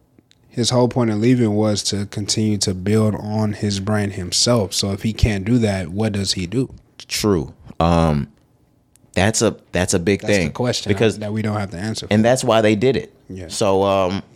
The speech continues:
Speaker 1: To make
Speaker 2: what
Speaker 1: you walk it back.
Speaker 2: Yeah, what are you gonna do? You're either gonna walk it back or you're gonna get back to rapping, forty-five-year-old.
Speaker 1: <laughs>
Speaker 2: And, and we know that you gonna have another Donda up your sleeve.
Speaker 1: And you're not a billionaire off rap.
Speaker 2: Yeah.
Speaker 1: Let's just face it, you know?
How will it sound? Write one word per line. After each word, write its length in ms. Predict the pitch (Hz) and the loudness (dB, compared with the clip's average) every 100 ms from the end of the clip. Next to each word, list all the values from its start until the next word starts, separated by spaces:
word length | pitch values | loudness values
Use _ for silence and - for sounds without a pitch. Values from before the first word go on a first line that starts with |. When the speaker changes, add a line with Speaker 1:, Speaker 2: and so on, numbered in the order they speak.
| _ - | _ -8
Speaker 1:
To 180 | - 170 | -4 -2
make 120 | 175 | 0
Speaker 2:
what 120 | 113 139 | -2 -2
Speaker 1:
you 100 | 101 | -4
walk 240 | 92 - | -6 -6
it 100 | 90 | -6
back. 80 | 180 | -2
Speaker 2:
Yeah, 140 | 147 | 0
what 180 | 98 131 | 2 2
are 20 | |
you 80 | 135 | 2
gonna 160 | 139 135 | 0 0
do? 160 | 139 | 2
You're 180 | 120 113 | 2 2
either 100 | 127 | 2
gonna 100 | 120 | 2
walk 280 | 101 123 139 | 2 0 0
it 100 | 139 | -2
back 220 | 127 139 143 | -2 -2 0
or 40 | |
you're 80 | 120 | 0
gonna 120 | 120 | 2
get 140 | 113 | 0
back 200 | 113 113 | 0 0
to 80 | 95 | 0
rapping, 440 | 90 117 131 82 76 | 0 0 0 -2 -6
forty-five-year-old. 1080 | - 110 95 92 98 92 98 90 95 113 - | -2 0 0 0 0 2 0 2 2 0 0
Speaker 1:
<laughs> 460 | 143 - 131 139 107 | -2 -2 -4 -2 0
Speaker 2:
And, 180 | 110 - | 0 0
and 180 | 113 110 | 0 2
we 140 | 120 | 2
know 240 | 123 139 | 2 0
that 80 | 131 | 0
you 160 | 113 117 | 0 0
gonna 180 | 117 107 | 2 2
have 120 | 107 | 0
another 240 | 107 107 85 | 0 0 -2
Donda 360 | - 104 127 | -2 0 2
up 200 | 101 92 | 0 0
your 80 | 85 | -2
sleeve. 480 | - 95 90 98 - | -2 -2 -2 -4 -4
Speaker 1:
And 80 | 101 | -2
you're 100 | 104 | 0
not 200 | 117 113 | 0 0
a 40 | |
billionaire 460 | 98 104 98 95 90 | 0 -2 -2 -4 -4
off 160 | 90 - | -6 -6
rap. 300 | 82 78 - _ _ _ | -6 -6 -10 _ _ _
Speaker 2:
Yeah. 280 | 107 98 67 - _ | 2 2 2 -6 _
Speaker 1:
Let's 320 | 95 92 85 - | -10 -4 -4 -2
just 220 | 85 - | -4 -2
face 300 | 95 95 - | -2 -2 -2
it, 160 | 71 113 | -4 -4
you 120 | 101 | -4
know? 240 | 101 107 | -2 -4